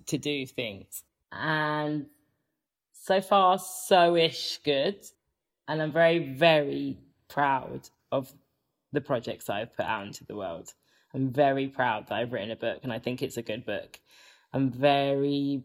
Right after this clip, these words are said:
proud that I've won awards for radio, that I've travelled the world, et cetera. But in terms of my legacy, I think to be an example of somebody that is heart-led and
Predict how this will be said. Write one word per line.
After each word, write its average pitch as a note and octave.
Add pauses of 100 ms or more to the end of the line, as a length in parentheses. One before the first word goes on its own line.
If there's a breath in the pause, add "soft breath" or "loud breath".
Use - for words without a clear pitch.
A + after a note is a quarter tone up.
proud C3+
that F#2
I've B2
won C3+
awards B2
for C3+
radio, C3+
that B2+
I've B2
travelled B2+
the C3
world, C3
et -
cetera. - (480 soft breath)
But D3
in D#3+
terms G#3+
of G#3
my G#3+
legacy, G#3
I F3+
think G3+ (1300)
to C3+
be F3
an E3
example C3+
of B2 (180)
somebody B2
that B2+ (140)
is D3+
heart-led C3
and B2+